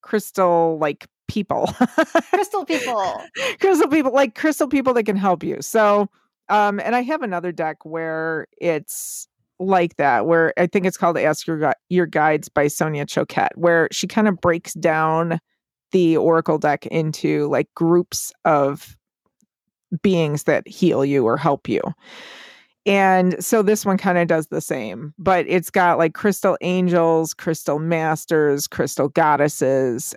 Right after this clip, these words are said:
Speaker 1: and all of their different energies with these, how they interact with crystals. And it, it's a really cool deck. And the artwork is very, um, kind of mandala-like, but it's, like, crystals turned into mandalas almost.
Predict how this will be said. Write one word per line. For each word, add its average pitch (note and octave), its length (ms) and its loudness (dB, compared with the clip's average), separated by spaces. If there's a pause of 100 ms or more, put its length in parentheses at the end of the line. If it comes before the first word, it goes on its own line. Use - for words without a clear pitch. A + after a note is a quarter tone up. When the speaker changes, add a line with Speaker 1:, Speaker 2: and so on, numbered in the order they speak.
Speaker 1:
and F3 240 2
all F#3 260 4
of F3 120 -4
their F3+ 200 2
different E3 380 -4
energies D3 1040 -4 (180)
with F3 200 2 (100)
these, D#3 360 0 (680)
how G#3 200 2
they F3+ 160 4
interact D#3 440 2
with D3 240 -4 (120)
crystals. C#3 880 -2 (100)
And D#3+ 320 0
it, G3+ 220 2
it's G#3+ 200 -2
a D#4+ 140 2
really B3+ 320 2
cool A3 260 0
deck. F3 280 0
And F3+ 260 -2
the F#3+ 220 0
artwork A3 420 2
is F#3+ 200 2
very, E3+ 600 2
um, C3+ 480 -2 (120)
kind F3 240 -4
of D#3+ 80 -10
mandala-like, F3 1120 0
but D#3 180 0
it's, D3 240 -4
like, D#3+ 220 0
crystals E3 580 -2
turned D3 380 -6
into C#3 240 -4
mandalas F3+ 680 0
almost. G3+ 600 0